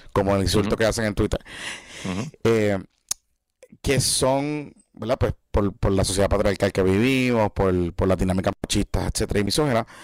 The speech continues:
Speaker 1: eh, nos cuesta abrirnos, ¿verdad? Nos cuesta comunicarnos lo que nos pasa, nos cuesta buscar ayuda cuando la necesitamos, nos cuesta inclusive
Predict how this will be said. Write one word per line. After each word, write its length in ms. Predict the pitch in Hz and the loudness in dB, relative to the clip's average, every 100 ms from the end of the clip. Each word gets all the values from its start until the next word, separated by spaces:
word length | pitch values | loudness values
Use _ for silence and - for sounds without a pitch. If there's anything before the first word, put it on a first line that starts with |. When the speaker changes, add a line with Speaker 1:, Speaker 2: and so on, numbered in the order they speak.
| - - - - - - - | -20 -20 -18 -18 -20 -20 -2
Speaker 1:
eh, 200 | - 113 | 0 2
nos 260 | 127 - | 2 2
cuesta 320 | - 147 - 139 | 0 0 2 0
abrirnos, 420 | 110 95 - - | 0 -2 -8 -8
¿verdad? 200 | 98 123 | -4 -2
Nos 140 | 110 | -2
cuesta 280 | - 101 117 | -2 -2 -2
comunicarnos 540 | 113 113 104 107 110 | 0 0 2 2 4
lo 100 | 107 | 2
que 100 | 101 | 2
nos 100 | 104 | -2
pasa, 320 | - 127 117 110 | 0 -2 -2 -6
nos 140 | 95 | -8
cuesta 560 | - 90 107 107 104 101 | -8 -4 0 2 2 0
buscar 400 | 107 101 - 98 | -6 -6 -2 0
ayuda 440 | 101 98 101 101 95 | 2 2 4 4 2
cuando 220 | 98 95 | 0 2
la 100 | 95 | 0
necesitamos, 480 | 95 113 113 117 110 | 0 0 0 2 0
nos 140 | 104 | 0
cuesta 460 | - - - 98 90 - - - | -2 -4 0 -2 -2 -10 -20 -8
inclusive 680 | - 107 98 90 98 107 | -4 -2 0 2 2 2